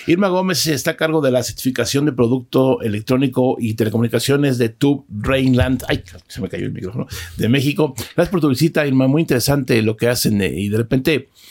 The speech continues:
para que la gente que nos escucha o que nos ve entienda un poquito más, que volteen sus aparatos, ¿no? Y que vean la etiqueta. Eh, posiblemente encuentren por ahí est-, este, este nombre, Tube Rheinland. ¿Sí lo dije bien? Sí.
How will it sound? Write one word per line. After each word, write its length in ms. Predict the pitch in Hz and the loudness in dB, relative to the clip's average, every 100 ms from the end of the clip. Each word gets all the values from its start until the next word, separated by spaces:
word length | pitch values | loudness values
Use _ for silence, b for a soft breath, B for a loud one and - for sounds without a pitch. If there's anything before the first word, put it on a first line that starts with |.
| B B | B B
para 160 | 123 120 | -2 -2
que 80 | 117 | 0
la 80 | 120 | 0
gente 140 | 147 | 2
que 60 | 143 | 2
nos 120 | 123 | 0
escucha 280 | - 143 147 | 2 0 0
o 40 | |
que 80 | 123 | 0
nos 200 | 113 110 | 0 0
ve 540 | 120 123 127 69 53 107 | 0 0 0 -4 -4 -4
entienda 320 | 104 127 139 | 0 2 2
un 60 | 123 | 2
poquito 320 | 120 131 135 | 0 0 0
más, 240 | 123 131 | 0 0
que 100 | 127 | -2
volteen 520 | 113 120 117 165 175 | 2 2 2 0 0
sus 180 | 160 120 | 0 -2
aparatos, 540 | 127 135 139 160 117 107 | -2 0 -2 -2 -2 0
¿no? 100 | - | 0
Y 60 | |
que 120 | - | 0
vean 180 | 110 123 | 0 0
la 60 | 135 | -2
etiqueta. 600 | 135 123 117 - 180 262 B B B B | -6 -4 -4 0 -4 -4 B B B B
Eh, 180 | 117 110 | 0 2
posiblemente 720 | - 113 139 135 131 127 127 | 0 2 2 4 4 4 0
encuentren 400 | 120 123 127 113 | 0 0 -2 0
por 160 | 107 | 0
ahí 380 | 98 104 113 117 | 0 0 0 0
est-, 260 | - 110 - _ - | -2 -6 -6 _ -6
este, 420 | - - - - | -6 -4 -8 -6
este 220 | - 123 | -2 2
nombre, 400 | 117 120 123 165 | 2 2 0 -2
Tube 320 | - 127 120 | 0 -2 0
Rheinland. 440 | 113 113 120 127 - _ - | -2 0 0 -2 -8 _ -20
¿Sí 160 | - | -8
lo 80 | - | -4
dije 180 | - 131 | -2 -4
bien? 200 | 98 160 | -6 -6
Sí. 260 | - 82 | -8 -12